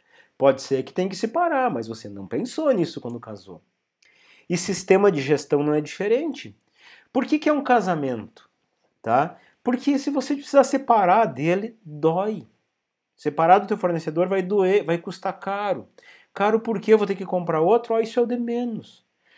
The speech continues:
Caro porque se você trabalhar direitinho, você vai ter muita informação ali dentro, você vai ter muita organização ali dentro. E se você trocar, infelizmente, muitas dessas informações você perde.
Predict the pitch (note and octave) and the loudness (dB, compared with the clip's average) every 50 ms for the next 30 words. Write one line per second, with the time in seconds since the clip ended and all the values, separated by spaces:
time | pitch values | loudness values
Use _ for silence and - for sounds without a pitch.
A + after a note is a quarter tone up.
0 | _ _ _ _ - F#3+ G3+ G#3+ A3 A3+ A3 A3+ A3+ G3 A3 - - G3 F3+ F3 | _ _ _ _ -4 0 0 2 2 0 0 -2 -4 -4 -4 -2 0 0 0 0
1 | F3+ - E3 E3+ E3 E3 - A3+ A3 A3+ A3 A3 G#3 A3 G#3 G3 F#3 F3+ - D3+ | -4 -6 -4 -4 -4 -4 -4 -6 -6 -2 -2 0 2 2 2 2 2 0 0 -2
2 | F#3+ A#3+ B3 B3 G3+ - - - E3+ F3+ G3+ G3+ F3 D3 C#3 - - D3+ D#3 D3+ | -4 -4 -4 -4 -4 -8 -8 -6 -6 -4 -4 -4 -4 -6 -6 -6 -4 -4 -4 -4
3 | - F3+ F#3 F#3+ F#3 G#3 F#3 - F3+ F3+ F3+ E3+ E3 E3 - F3 F#3 G3 F3+ D#3+ | -4 -8 -8 -6 -6 -8 -6 -6 -6 -4 -4 -6 -6 -6 -6 -4 -4 -2 -2 -2
4 | C#3 C#3 C#3+ C#3+ C#3 D#3+ D3+ - F3 G3 F#3 - G3+ G3+ G#3 G3 G#3 F#3+ F#3 F#3 | 0 0 0 -2 -2 -8 -8 -4 -4 -4 -2 -2 -4 -4 -4 -6 -6 -6 -4 -4
5 | F#3 F#3 F3 F3 F3 D#3+ - - - E3 D#3+ D3+ C3+ A#2 A2+ G2 G#2 G2+ F#2+ E2+ | -2 -2 -2 -4 -4 -6 -6 -4 -2 -2 -2 -2 -2 -4 -4 -8 -8 -10 -12 -14
6 | E2 - _ - _ _ _ _ _ _ _ - - - - - A3+ A3 A3+ C4 | -16 -20 _ -20 _ _ _ _ _ _ _ -20 -20 -18 -10 -6 -6 -2 0 2
7 | A#3+ B3 A#3+ - A#3 A#3 - F#3 E3 E3+ - - G3 G#3 G3 F#3 F#3+ G3+ G#3+ G#3+ | 2 2 2 2 -2 0 0 -2 -2 -2 0 0 2 2 2 2 0 -2 -6 -6
8 | - G#3 F#3+ F3+ E3 D3 D#3 D#3+ E3+ F3 F3 E3+ - F3+ F3 E3+ E3+ F3+ F3+ F#3 | -4 -6 -4 -4 -6 -6 -4 -4 -4 -4 -6 -8 -12 -10 -8 -6 -6 -6 -6 -4
9 | E3 D#3+ D3 D3+ D3 D3+ D3+ - - D3+ D3+ D3 C#3+ - - D3+ C#3+ C#3+ D3 - | -6 -6 -6 -6 -10 -12 -12 -10 -8 -6 -6 -6 -8 -8 -8 -8 -8 -8 -10 -10
10 | - F3 E3+ - F3+ F3+ F#3 F#3+ F#3+ F3 C3+ A2 G2 F#2 | -12 -14 -8 -4 -2 0 0 0 0 -2 -2 -8 -14 -18